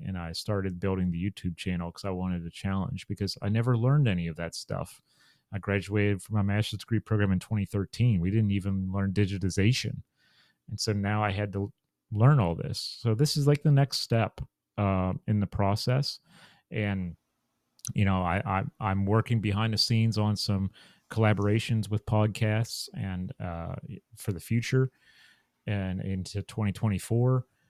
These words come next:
And so what you guys are doing is, is going to be part of this large community, uh, of, of podcasters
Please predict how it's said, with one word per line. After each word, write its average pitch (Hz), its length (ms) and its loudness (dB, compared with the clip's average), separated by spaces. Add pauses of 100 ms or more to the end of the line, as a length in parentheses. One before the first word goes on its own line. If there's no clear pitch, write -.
(240)
And 107 320 -2
so 113 400 2 (120)
what 131 240 2
you 180 80 4
guys 131 300 2
are 113 100 2
doing 104 540 0
is, 101 260 -4
is 104 300 -4
going 113 440 0
to 104 280 -6
be 98 580 -2 (500)
part 135 280 4
of 110 80 0
this 117 240 0
large 110 500 0
community, 95 720 0 (640)
uh, 98 220 -2
of, 95 520 -6 (120)
of 95 180 -8
podcasters 107 920 0